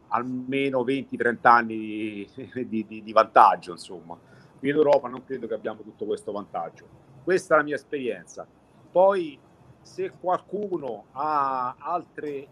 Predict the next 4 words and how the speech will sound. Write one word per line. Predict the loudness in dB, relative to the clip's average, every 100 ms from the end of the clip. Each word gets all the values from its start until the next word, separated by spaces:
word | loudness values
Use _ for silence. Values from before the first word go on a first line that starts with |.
| -18
informazioni | -18 -8 -6 -2 -4 -4 -4 -4 -6
su | 0
altri | 2 2 -2 -4
paesi | -2 -2 -4 -10 -12 -18 -18